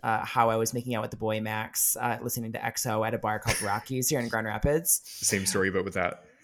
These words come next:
Speaker 1: Same story. Well, that bar would always play, again, hipster bar. So they played Bucky. That was a staple in, like, the set list every night that they
Speaker 2: <laughs>
Speaker 1: did that
Speaker 2: I
Speaker 1: dance
Speaker 2: love
Speaker 1: party.
Speaker 2: that. <laughs> I
Speaker 1: And,
Speaker 2: love that.
Speaker 1: yeah, yeah,
Speaker 2: So
Speaker 1: but I,
Speaker 2: random.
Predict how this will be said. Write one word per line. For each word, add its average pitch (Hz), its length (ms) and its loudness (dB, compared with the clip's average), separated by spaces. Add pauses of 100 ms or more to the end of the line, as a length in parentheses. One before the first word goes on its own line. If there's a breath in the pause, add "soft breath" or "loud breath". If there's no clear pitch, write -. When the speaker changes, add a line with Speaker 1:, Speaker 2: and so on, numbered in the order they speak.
Speaker 1:
Same 185 300 4
story. 175 360 6 (300 loud breath)
Well, 180 380 12
that 170 320 12
bar 170 440 12
would 156 140 8
always 139 400 4
play, - 380 0
again, 139 240 0
hipster 151 420 0
bar. 117 240 4
So 151 160 0
they 139 160 0
played 160 480 0
Bucky. 127 400 -4
That 135 160 6
was 143 160 2
a 123 60 2
staple 123 580 0
in, 117 140 -4
like, 113 180 -8
the 120 80 -12
set - 240 -4
list 101 240 -8
every 113 220 -8
night 110 180 -8
that - 140 -18
they 107 100 -6
Speaker 2:
<laughs> 107 300 -2
Speaker 1:
did 127 140 -2
that 120 180 -2
Speaker 2:
I 120 60 -2
Speaker 1:
dance 92 140 -2
Speaker 2:
love 87 60 -6
Speaker 1:
party. 87 280 0
Speaker 2:
that. 85 420 2
<laughs> - 60 -14
I 165 80 12 (140)
Speaker 1:
And, 185 260 10
Speaker 2:
love - 220 -2 (140)
that. - 320 -4
Speaker 1:
yeah, 147 440 8 (120)
yeah, 196 160 10
Speaker 2:
So 180 200 10
Speaker 1:
but 202 180 12
I, 185 140 12
Speaker 2:
random. - 200 -2